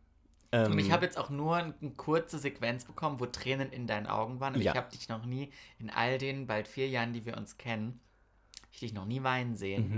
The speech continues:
Speaker 2: Mhm.
Speaker 1: Und da hattest du Pipi in den Augen.
Speaker 2: Ja, ich hab auch, also ich hab jetzt nicht geheult, geheult,
Speaker 1: Mhm.
Speaker 2: aber ich fand das super emotional.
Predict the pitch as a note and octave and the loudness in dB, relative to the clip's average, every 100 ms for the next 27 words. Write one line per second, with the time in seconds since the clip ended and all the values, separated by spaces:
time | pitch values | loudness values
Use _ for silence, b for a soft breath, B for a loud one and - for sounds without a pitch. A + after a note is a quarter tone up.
0 | G2+ A#2 B B _ - A#2 A2 G#2+ - | 2 0 B B _ -2 0 0 -4 -10
1 | A2+ A#2 A2+ A#2+ B2 - B2+ - C3 A2+ | -4 -2 -2 -4 -8 -10 -12 -8 -10 -6
2 | F#2+ F#2+ F#2 - F2+ F#2 F#2+ B B A#2+ | -8 -8 -10 -8 -6 -6 -10 B B 6
3 | B2+ C3 C3 D#3+ - D3+ - B2 B2 - | 8 8 4 6 6 4 2 4 4 2
4 | - A#2 C#3 B2 A#2 - G2 - G#2 B2+ | -2 0 2 4 2 0 -6 4 6 6
5 | B2+ B2 C#3 C#3+ D#3 F#3+ - G#2 G#2+ A#2 | 4 2 4 4 4 2 2 4 4 4
6 | B2 A#2 G#2+ - G#2 G2+ A#2 E3 F3+ - | 0 0 0 -2 -4 -2 4 4 4 4
7 | A2+ G2+ G2+ - G2 F#2 F#2 A#2 | 2 4 0 0 0 4 4 2